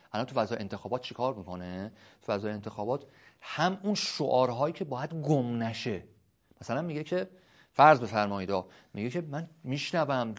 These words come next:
لابلای صحبت‌ها بعضیا گویا اعتقاد به این ندارن که بابا ما اینقدر جوون داریم، خودمون می‌تونیم مثلاً، مثلاً رشد هشت درصدی رو رقم بزنیم.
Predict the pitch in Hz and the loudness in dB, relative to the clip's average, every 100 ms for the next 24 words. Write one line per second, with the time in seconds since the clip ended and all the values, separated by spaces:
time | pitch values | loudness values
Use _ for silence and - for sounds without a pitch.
0 | - 113 107 107 107 135 160 139 120 - | 0 4 6 4 4 2 2 0 -2 -8
1 | - - 110 101 104 - 135 143 117 113 | -10 -4 -2 -2 -4 -2 -2 -2 -4 -6
2 | - - _ - - 165 175 170 - 160 | -14 -20 _ -16 -14 -12 -12 -12 -10 -8
3 | 170 170 117 110 - 107 143 - 120 127 | -8 -10 -14 -14 -14 -14 -14 -12 -12 -12
4 | 147 165 151 131 - - 190 175 196 226 | -12 -14 -14 -16 -16 -12 -10 -6 -6 -6
5 | 165 170 175 202 185 170 190 220 220 233 | -8 -10 -10 -10 -8 -6 -4 0 0 0
6 | 214 - 233 277 294 302 330 370 330 233 | -2 2 2 2 -2 -6 -6 -4 -4 -6
7 | 240 262 196 190 - 165 160 - 156 151 | -6 -2 0 0 2 0 -2 2 2 2
8 | 147 143 135 123 120 107 98 95 | 0 2 2 2 0 -4 -6 -8